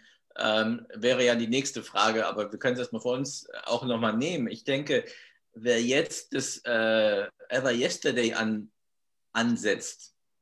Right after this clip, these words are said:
der hat nach Corona definitiv verloren. Wer jetzt mit seinen Raten runtergeht, wer jetzt mit der Kommission zu weit hochgeht, wer jetzt mit Booking nachgibt oder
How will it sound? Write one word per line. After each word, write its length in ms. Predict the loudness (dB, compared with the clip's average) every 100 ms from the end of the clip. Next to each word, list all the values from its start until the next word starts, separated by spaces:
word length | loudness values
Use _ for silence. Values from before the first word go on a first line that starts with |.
| _ _ _ -20 _ _ _ -2
der 160 | 0
hat 260 | 0 -2 -6
nach 380 | -2 -2 -2 -2
Corona 640 | -2 -2 -2 -2 -2 -2
definitiv 720 | -2 -2 -2 -6 -8 -8 -8
verloren. 480 | -6 -4 -2 -4 -2
Wer 260 | 0 0 -2 -10 -2
jetzt 340 | 2 2 0
mit 160 | -6 0
seinen 200 | 0 0
Raten 480 | 2 2 2 -2 -4
runtergeht, 720 | -2 -2 -2 0 -4 -4 -6
wer 100 | -2
jetzt 300 | -2 -2 -8
mit 140 | -4
der 100 | -4
Kommission 640 | -2 -4 -4 -2 -2 -2
zu 180 | -4 -2
weit 240 | 0 0
hochgeht, 520 | -4 -4 -6 -8 -6 -4
wer 120 | -2
jetzt 260 | -2 -4
mit 180 | -8 -8
Booking 340 | -8 -6 -4 -2
nachgibt 500 | -2 -2 -6 -8 -4
oder 280 | -2 -4